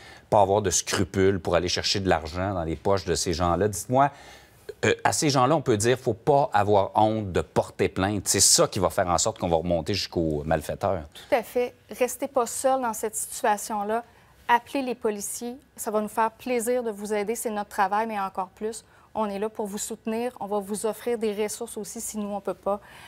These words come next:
Speaker 2: euh, vous offrir toutes les ressources possibles. Mais restez pas seul avec cette situation-là. Vous avez rien fait de mal, vous êtes victime d'un acte criminel.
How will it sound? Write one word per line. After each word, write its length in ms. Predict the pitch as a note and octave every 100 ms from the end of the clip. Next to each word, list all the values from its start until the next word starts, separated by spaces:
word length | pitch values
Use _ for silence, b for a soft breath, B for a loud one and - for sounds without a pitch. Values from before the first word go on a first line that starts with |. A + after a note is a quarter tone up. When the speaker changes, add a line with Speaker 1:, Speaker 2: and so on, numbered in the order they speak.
| B -
Speaker 2:
euh, 40 | F3+ F3+ - G2 -
vous 260 | G3 F#3 G#3
offrir 260 | G3 - A3+
toutes 180 | A3
les 140 | G#3 G3
ressources 280 | F3+ G#3 -
possibles. 340 | G3+ - A#3
Mais 100 | G#3+
restez 340 | G#3 A3+ -
pas 180 | A#3+ G#3
seul 180 | G3 A3
avec 180 | G#3+ F#3+
cette 240 | - F#3+
situation-là. 840 | - - - G3 G3 G3+ F#3 F3+ G3+ b b b b -
Vous 120 | G#3+
avez 200 | G#3+ G#3 G#3 -
rien 240 | G#3+ A#3
fait 160 | A3+ G#3+
de 60 |
mal, 180 | G#3 A3+
vous 160 | A3 G3+
êtes 100 | F#3+
victime 360 | F#3+ - A3+
d'un 180 | G#3 F#3+
acte 200 | F#3 -
criminel. 400 | - F#3 F3+ -